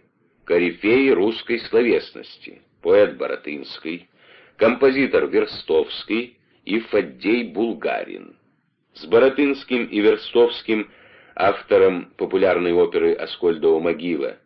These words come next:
и кантаты на слова Пушкина «Чёрная шаль», Пушкин был в приятельских отношениях. Но агент третьего отделения — Булгарин.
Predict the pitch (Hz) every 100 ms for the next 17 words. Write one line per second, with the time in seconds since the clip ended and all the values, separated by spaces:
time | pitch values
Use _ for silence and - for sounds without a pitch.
0 | _ _ _ _ 92 95 107 101 101 85
1 | 82 80 80 90 85 85 95 80 - 80
2 | 73 - 95 80 80 76 - 147 117 -
3 | _ _ _ _ _ _ _ _ _ -
4 | 160 185 - 156 139 160 156 - 160 -
5 | - 76 - - 65 - - 71 - 62
6 | 50 50 - - _ _ _ _ _ _
7 | _ - 87 95 82 101 110 92 - -
8 | - 90 98 - 90 85 80 - 76 78
9 | 101 107 104 95 76 - 92 98 78 98
10 | 90 76 64 53 50